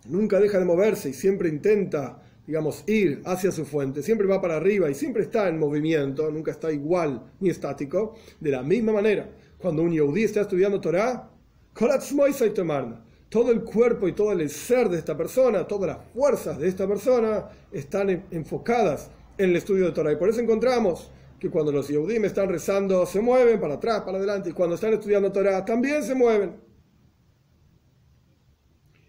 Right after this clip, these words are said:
Y esta es la idea de este versículo. "Kol atzmoisai toimarna", de manera tal que todos los huesos, cada uno de los milímetros de cada persona, sean un conducto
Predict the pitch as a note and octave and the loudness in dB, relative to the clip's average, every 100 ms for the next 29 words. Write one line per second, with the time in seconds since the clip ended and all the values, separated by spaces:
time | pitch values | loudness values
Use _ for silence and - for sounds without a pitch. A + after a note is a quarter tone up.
0 | _ C#3 E3 F#3+ E3 D3 D3+ F#3 G3+ F3+ | _ -2 0 0 0 0 2 4 4 2
1 | F#3+ F#3 E3+ E3 C#3+ C3+ B2 - - _ | 2 0 -2 -4 -6 -8 -12 -20 -20 _
2 | - F3+ F3+ F#3+ G3 B3+ A3+ G#3 G3 F3+ | 0 2 2 0 2 2 2 2 2 2
3 | D#3 C#3 - - _ _ - C#3+ E3+ F#3+ | -2 -6 -12 -20 _ _ -6 -2 2 2
4 | F#3 F#3+ F#3 D#3+ - G#3+ A#3 A3+ G#3+ G3 | 0 -2 -2 -6 0 4 4 4 4 4
5 | G3 G3 D#3 C3 - G#3 A#3 A3+ G3 G#3 | 4 4 0 -10 -6 -2 0 2 2 4
6 | A3+ F#3+ D#3+ D3 E3 A3+ G#3 D#3 B2+ - | 4 2 2 -2 0 2 2 -2 -6 -4
7 | A3 G#3 D3+ - F3+ A3 C#4 C4 - _ | -2 -2 -4 -2 0 2 0 -2 -14 _
8 | _ _ _ _ _ _ - G#3 G#3+ F3+ | _ _ _ _ _ _ 0 2 4 0
9 | D#3 G3 D#3+ D#3 G#3 A3 - C#4 C#4 - | 0 0 0 2 2 0 -2 -2 -2 -10